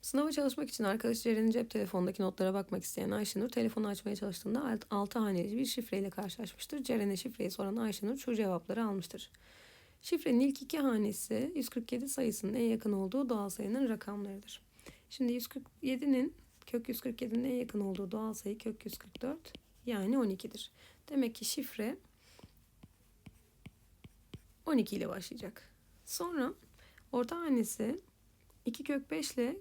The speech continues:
kök seksen sayılarının çarpımlarının sonucundaki doğal sayının rakamlarıdır demiş. İki kök beş ile kök sekseni çarpalım.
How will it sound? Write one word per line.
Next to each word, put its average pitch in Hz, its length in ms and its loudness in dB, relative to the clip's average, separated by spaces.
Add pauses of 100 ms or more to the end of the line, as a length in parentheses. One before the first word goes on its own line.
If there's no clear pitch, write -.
(100)
kök 262 200 0
seksen 254 360 -2
sayılarının 240 520 2
çarpımlarının 233 920 2
sonucundaki 220 720 0
doğal 240 220 2
sayının 190 340 -2
rakamlarıdır 190 720 -4
demiş. 208 400 -6 (640)
İki 285 200 -4
kök 285 300 -4
beş 294 260 -4
ile 240 260 2 (180)
kök 269 220 -4
sekseni 254 460 -2
çarpalım. 240 600 -2